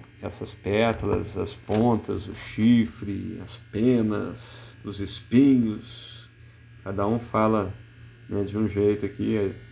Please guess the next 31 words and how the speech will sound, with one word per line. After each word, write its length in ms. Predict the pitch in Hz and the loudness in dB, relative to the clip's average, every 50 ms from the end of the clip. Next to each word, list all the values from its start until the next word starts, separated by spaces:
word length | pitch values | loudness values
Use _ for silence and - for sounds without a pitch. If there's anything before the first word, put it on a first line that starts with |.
| - - - - - - - - - - - - - - | -20 -20 -20 -20 -20 -20 -20 -20 -20 -20 -20 -20 -14 -8
né? 280 | - 101 107 117 117 117 - - - - - - | -4 -2 -2 -2 -2 -4 -8 -14 -20 -20 -18 -18
Os 100 | - - | -18 -18
pontos 380 | - - - 107 110 101 - - | -10 -4 0 0 0 0 -2 -4
cardeais. 1400 | - 104 101 98 90 - 92 85 95 113 127 131 127 120 113 107 104 98 101 - - - - - - - - - - - - - - - - - - - - - - - - - - - - - - - - - - - - - - - | -4 -2 -2 -2 -2 -2 -2 0 2 4 4 4 4 2 2 0 0 -2 -4 -6 -10 -12 -14 -14 -14 -16 -18 -20 -20 -20 -20 -20 -20 -20 -20 -20 -20 -20 -20 -20 -20 -20 -20 -20 -20 -20 -20 -20 -20 -20 -20 -20 -20 -20 -20 -16 -14 -12
Vou 80 | 101 95 | -12 -4
fazer 340 | - - 104 98 95 104 | 0 0 2 2 2 0
um 60 | 101 101 | 2 2
outro 200 | 101 104 - 104 | 2 2 2 0
vídeo 240 | 98 107 104 107 | 0 0 2 2
mostrando 380 | 110 110 107 - - 104 107 107 | 2 2 2 0 0 -2 -2 -2
passo 320 | - - 107 104 - - | 0 0 0 0 0 -2
a 20 | 107 | -2
passo 320 | - - 101 104 101 - - | 0 0 0 0 0 -2 -4
como 120 | 107 104 | -2 -2
é 80 | 104 101 | -2 0
que 100 | - 104 | 0 0
é 60 | 101 | 2
que 60 | - | 2
eu 60 | 107 | 0
faço 380 | 101 - 104 107 104 - - 117 | 0 0 0 0 0 0 0 0
isso, 260 | 104 98 - - 104 | 0 0 0 -2 -2
mas, 640 | 101 104 110 113 127 131 127 - - - - - - - - - - - - - - - - - - | 0 2 4 4 4 2 0 -4 -6 -8 -8 -10 -14 -18 -20 -20 -20 -20 -20 -20 -20 -20 -20 -12 -6
é, 580 | - 98 98 98 98 101 101 98 98 95 - - | -2 0 0 2 2 2 2 0 0 0 -2 -2
eu 100 | - - | -4 -6
quis 240 | - - - 107 - | -6 -4 -6 -6 -2
fazer 280 | - 110 107 98 101 104 | 0 0 0 2 2 0
esse 220 | 101 - - 107 | 0 0 -4 -4
vídeo 180 | 98 101 101 95 | -4 -4 -4 -6
específico 720 | - - - 107 101 - - - 104 107 101 - - - | -4 -2 -2 -2 -2 -2 -4 -2 -2 -2 -2 -4 -4 -2
daí 220 | 104 101 101 104 | -2 0 0 0
pra 320 | 104 - 110 110 113 127 | -2 0 2 2 2 2